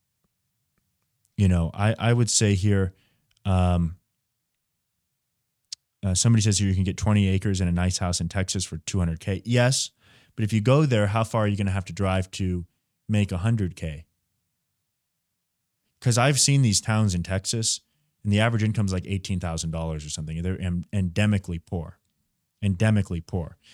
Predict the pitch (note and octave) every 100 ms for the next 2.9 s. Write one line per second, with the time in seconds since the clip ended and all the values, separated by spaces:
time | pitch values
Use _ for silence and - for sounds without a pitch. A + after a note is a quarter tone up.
0 | - _ _ A#2+ A#2+ D3+ - G3+ - B2+
1 | G#2+ C3 A#2+ C#3 B2+ A#2 B2+ D#3 C#3 C3+
2 | A2 G2+ A2 - C#3 A2+ A#2 G2+ G2+